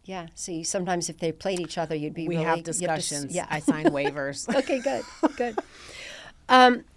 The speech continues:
Speaker 1: so we're kind of at the end, but
Speaker 2: Okay.
Speaker 1: I ask this final question, which I, is really important to me because this is about us coming together. This is
Speaker 2: Mm-hmm.
Speaker 1: about us being able to share our stories so other people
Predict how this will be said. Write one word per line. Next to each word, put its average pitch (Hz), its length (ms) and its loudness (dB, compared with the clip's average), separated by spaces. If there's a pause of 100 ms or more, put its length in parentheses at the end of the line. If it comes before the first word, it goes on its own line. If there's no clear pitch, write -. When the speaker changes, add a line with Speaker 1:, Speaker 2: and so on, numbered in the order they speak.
(100)
Speaker 1:
so - 140 4
we're 269 100 10
kind 311 220 4
of 359 60 4
at 381 80 2
the - 140 0
end, 196 320 4
but 214 160 6
Speaker 2:
Okay. 220 160 10
Speaker 1:
I - 80 -4
ask 240 300 8
this 277 180 2
final 262 320 4
question, 220 500 -2
which 190 260 -4
I, 196 500 -2 (120)
is 196 180 -4
really 240 180 4
important 220 380 0
to 208 60 -6
me 196 180 -2
because 185 380 -4 (240)
this 226 160 2
is 214 100 -2
about 196 320 4
us 180 200 0
coming 165 280 -4
together. 165 440 -6
This 208 140 -4
is 208 60 -4
Speaker 2:
Mm-hmm. 202 100 -4
Speaker 1:
about 185 180 2
us 190 240 0
being 208 200 -4
able 190 160 -4
to 180 60 -10
share 220 200 0
our 226 60 2
stories 202 400 -2
so - 140 -6
other 208 200 -2
people 226 380 -4